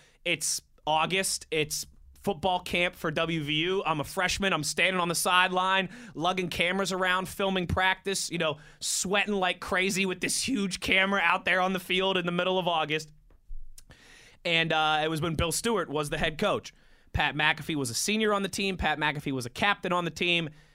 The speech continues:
Pat McAfee was kicker and punter. He didn't have the same kind of participation levels as everybody else, right? They had the first few days of practice were optional days, right? It was, like, one of those, like, you had to report by a certain day, but if you're in town,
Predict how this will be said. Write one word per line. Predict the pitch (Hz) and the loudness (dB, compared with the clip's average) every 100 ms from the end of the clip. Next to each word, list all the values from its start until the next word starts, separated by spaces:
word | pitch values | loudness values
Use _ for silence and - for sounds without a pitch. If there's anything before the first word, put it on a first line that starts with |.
| _ | _
Pat | 202 185 | -2 2
McAfee | 180 170 170 | 2 2 -2
was | 160 139 | -2 -2
kicker | - - 180 180 156 | -4 -2 -2 0 -2
and | 139 | 0
punter. | - 190 170 143 | 0 0 0 0
He | 131 165 | 0 -2
didn't | 170 151 | -2 -2
have | 139 147 | 0 0
the | 131 | -2
same | - 151 139 127 | -2 0 0 0
kind | 156 139 | 0 -2
of | 117 | -2
participation | - 127 170 - 120 160 143 135 | -6 -6 -4 -6 -4 -4 -2 -2
levels | 127 120 110 | -2 -2 -4
as | 110 | -4
everybody | 120 107 107 107 | -4 -2 -4 -2
else, | 123 110 - | -4 -4 -4
right? | 131 135 - - - - | -2 -4 -8 -20 -14 -2
They | |
had | 180 170 | 0 0
the | |
first | - 202 233 - | 0 0 -2 -2
few | 220 | -2
days | 202 202 190 | 0 0 -2
of | 165 | -2
practice | - 175 170 - 151 - - - - | 0 2 2 2 -4 -4 -8 -14 -4
were | 151 147 | -4 0
optional | 151 147 - 131 120 | 0 0 -2 -4 -4
days, | 117 104 - - _ - | -4 -6 -8 -18 _ -6
right? | 156 185 | -2 0
It | |
was, | 180 | 0
like, | 180 170 | 0 0
one | 196 | 0
of | 190 | 0
those, | 185 170 | 0 0
like, | 170 - - - | -2 -4 -14 -4
you | 160 | 2
had | 202 | 2
to | 202 | 2
report | 196 - 196 202 | 0 0 0 0
by | 185 180 | 0 0
a | |
certain | 170 208 202 180 | 0 0 -2 0
day, | 180 185 180 | 2 4 2
but | 165 156 | 0 -2
if | 143 | -2
you're | 139 | -2
in | 185 190 170 | -2 -2 -2
town, | - 180 175 170 160 | 0 2 4 4 0